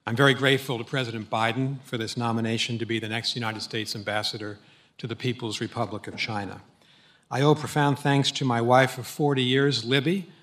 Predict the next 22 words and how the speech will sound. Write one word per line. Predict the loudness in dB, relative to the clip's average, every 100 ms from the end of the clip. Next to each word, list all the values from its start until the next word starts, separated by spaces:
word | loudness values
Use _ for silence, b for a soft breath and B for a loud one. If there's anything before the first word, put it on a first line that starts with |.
| B -4
who's | -2 -2 0
with | 0 0
me, | 0 0 -2
uh, | -6 -8
today, | -2 2 4 2
seated | 0 -2 0
just | -2 -4
behind | -4 -4 -2 0
me. | 0 0 -2 B B B B B
Uh, | -8
together, | -4 2 4 6
we've | 6 4 2
served | 0 -2 -2
the | -2
U | 0
S | -2 -2
government | -4 -2 -4
overseas | -4 -4 -4 -2 -2 -2
in | -6
Mauritania, | -6 -6 -6 -4 -2 -2 -2
West | -4 -4 -4
Africa, | -6 -6 -12 -8 -10